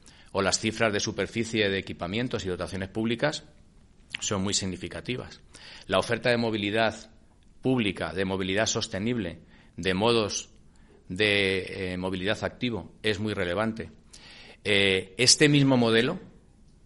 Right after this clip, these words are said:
de alta tasa de dotación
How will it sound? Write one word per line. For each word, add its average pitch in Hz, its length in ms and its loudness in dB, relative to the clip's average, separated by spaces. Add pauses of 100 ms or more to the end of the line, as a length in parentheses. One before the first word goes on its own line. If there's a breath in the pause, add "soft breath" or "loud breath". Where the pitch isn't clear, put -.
de 104 400 0 (400)
alta 120 380 4
tasa 117 260 0
de 107 60 0
dotación 98 720 -4